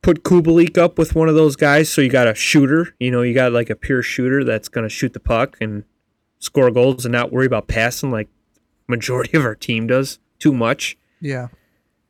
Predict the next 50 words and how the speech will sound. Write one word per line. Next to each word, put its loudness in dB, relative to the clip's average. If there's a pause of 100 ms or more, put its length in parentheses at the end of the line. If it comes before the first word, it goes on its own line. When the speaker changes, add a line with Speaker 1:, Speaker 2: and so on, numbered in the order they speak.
(380)
Speaker 1:
But 4
as 4
far 2
cent-, 0
as -8
far, 4
like, 4
a 0
third 0
liner, 2
Strome 0
cannot 0
do. -2
He's 0
not 4
a 4
David 0
Bolin. -2
I'm 0
gonna 4
compare 2
everybody 4
to 0
David 4
Bolin 4
because -2
that 4
was 0
the -2
best -2
third 2
line -2
checker 0
I've -2
<laughs> -2
ever 4
seen -2 (320)
Speaker 2:
<laughs> -12
Speaker 1:
in 0
a 0
Blackhawk 2
uniform -2 (120)
in -8
my 0
era. -2 (1160)
I 2
know 2
Troy 4
Murray 4
was -2